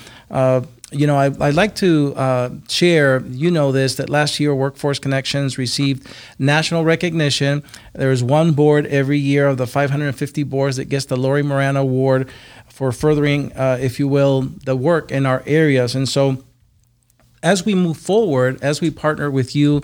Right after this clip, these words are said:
in all of these endeavors that are happening of, in Henderson, what would you like to see? What does success look like to you? I know you said that there's a lot happening. So as a local workforce development board, how can we best serve Henderson, and what would you like to see happen?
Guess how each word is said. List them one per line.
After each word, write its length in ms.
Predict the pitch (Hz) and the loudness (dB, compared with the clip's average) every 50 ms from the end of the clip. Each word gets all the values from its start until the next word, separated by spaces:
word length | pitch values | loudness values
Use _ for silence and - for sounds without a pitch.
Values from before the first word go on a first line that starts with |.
| - - - - - - | -4 -12 -20 -20 -16 -8
in 140 | - 131 139 | -6 -2 0
all 160 | 147 160 170 | 2 2 2
of 120 | 165 147 | 2 2
these 200 | 139 151 143 - | 2 0 0 0
endeavors 460 | 147 139 135 135 139 135 135 139 127 131 | 0 -2 0 0 0 0 -2 -2 -4 -2
that 80 | 127 | -2
are 80 | 127 127 | -2 -2
happening 380 | 127 131 135 - - 135 139 | 0 0 -2 -2 -2 -2 -2
of, 220 | 135 131 120 131 - | -2 -2 -4 -4 -4
in 160 | 135 131 131 | -2 -2 0
Henderson, 640 | 127 127 139 147 139 135 135 - - 135 139 135 131 - - - - - - | 2 2 2 2 0 0 -2 -2 -2 -2 -2 -4 -4 -8 -14 -20 -20 -12 -4
what 140 | - 185 220 | -2 0 0
would 180 | 240 240 175 - | 0 -2 -2 0
you 80 | 185 | 0
like 240 | 165 156 156 151 - | 2 2 2 0 0
to 120 | - 147 | -2 -4
see? 260 | 123 - - 147 135 127 | -2 0 0 0 0 0
What 120 | 135 160 | 0 0
does 140 | 196 196 190 | 0 0 -2
success 540 | - 165 147 - - - 151 151 - - - | -4 -4 -6 -6 -4 -2 -2 -2 -2 -2 -4
look 200 | 156 143 139 - | -4 -4 -2 -2
like 240 | 143 143 139 135 - | -2 -2 -2 -2 -4
to 100 | - 139 | -4 -2
you? 220 | 147 151 147 139 | 0 0 0 0
I 40 | 131 | 0
know 140 | 131 143 151 | 0 0 0
you 180 | 156 147 147 | 0 0 0
said 260 | 131 - - 143 135 123 | 0 0 -2 -2 -4 -4
that 100 | 139 - | -6 -6
there's 220 | 131 127 127 120 | -6 -6 -4 -4
a 40 | 127 | -4
lot 280 | 123 135 143 143 - - | -2 -2 -2 -2 -2 -2
happening. 500 | 120 139 143 143 - 151 139 135 131 127 | 0 0 0 0 0 -2 -2 -2 -2 -2
So 280 | - - 135 131 123 - - - - - - - - | -2 -2 -2 -2 -2 -4 -8 -16 -20 -20 -10 -4 -2
as 180 | 160 190 180 | 0 0 0
a 80 | 196 180 | 0 0
local 320 | 160 165 165 - 170 156 | 0 0 0 0 -2 -2
workforce 400 | 147 147 147 147 - 151 147 139 | -2 -2 -4 -4 -4 -4 -4 -4
development 540 | - 139 131 139 139 143 95 135 135 131 131 | -4 -4 -2 -2 -2 -2 -2 -4 -4 -4 -4
board, 360 | 123 131 131 127 127 123 127 - - - - - _ | -2 -2 0 0 0 -2 -4 -10 -18 -20 -20 -20 _
how 220 | - - 143 165 165 | -2 0 2 2 2
can 240 | - 175 175 165 | 0 -2 -2 -2
we 280 | 160 156 151 151 156 147 - - - _ | 0 0 0 0 -2 -4 -6 -14 -20 _
best 520 | - 123 117 - 139 143 143 - - - - - - | -20 -10 -4 -2 0 0 0 -2 -6 -8 -12 -14 -12
serve 340 | - - 143 143 143 139 - | -8 -4 -2 -2 -2 -4 -4
Henderson, 640 | - 135 147 151 156 165 151 - 180 185 196 214 - - | -4 -4 -2 -2 -2 -4 -4 -2 -2 -2 -2 -4 -6 -6
and 180 | 139 135 135 | -4 -2 -2
what 140 | 139 147 139 | -2 -2 -2
would 100 | 147 139 | -4 -4
you 80 | 139 135 | -4 -4
like 180 | 135 131 - - | -4 -4 -6 -8
to 60 | - | -10
see 180 | - - 139 | -10 -10 -8
happen? 340 | 127 113 110 - - - - | -8 -10 -10 -12 -14 -20 -20